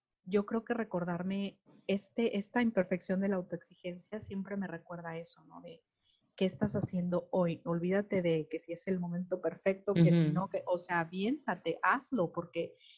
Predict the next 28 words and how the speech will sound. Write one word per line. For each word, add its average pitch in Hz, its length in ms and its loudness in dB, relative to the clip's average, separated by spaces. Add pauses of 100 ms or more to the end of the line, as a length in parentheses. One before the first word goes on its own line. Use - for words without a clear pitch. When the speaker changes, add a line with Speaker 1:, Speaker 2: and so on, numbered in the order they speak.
Speaker 1:
y 214 140 4
si, 214 320 2
¿qué 277 140 8
pasa 269 260 2
si 269 120 2
me 202 160 2
caigo, 196 320 6
no? 185 140 -2
Porque 208 140 4
cuántas 208 260 2
veces 220 160 -8
pensamos 196 320 -4
también, 185 280 -8
¿y 185 80 -12
qué 220 100 -12
pasa 226 260 -6
si 196 240 -2
me 180 120 0
equivoco? 180 680 0
¿Qué 202 140 -10
pasa 202 320 -4
si 214 160 -6
no 190 120 0
funciona? 202 840 2
¿O 180 140 -2
qué 196 100 -4
pasa 208 320 -2
si, 196 320 -2